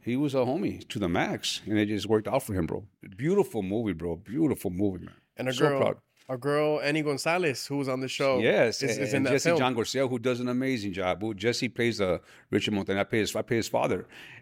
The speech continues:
Speaker 1: Uh, he does an amazing job. So, so good. E-,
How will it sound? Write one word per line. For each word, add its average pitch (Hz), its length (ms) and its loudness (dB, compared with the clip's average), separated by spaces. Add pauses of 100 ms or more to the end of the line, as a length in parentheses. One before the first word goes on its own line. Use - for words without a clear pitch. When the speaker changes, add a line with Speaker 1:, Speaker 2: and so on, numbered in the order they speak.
Speaker 1:
Uh, 87 140 2
he 98 180 -2
does 101 240 2
an 92 100 0
amazing 87 380 0
job. 78 240 -10
So, 113 380 0
so 120 200 -4
good. 87 240 -8
E-, 147 100 2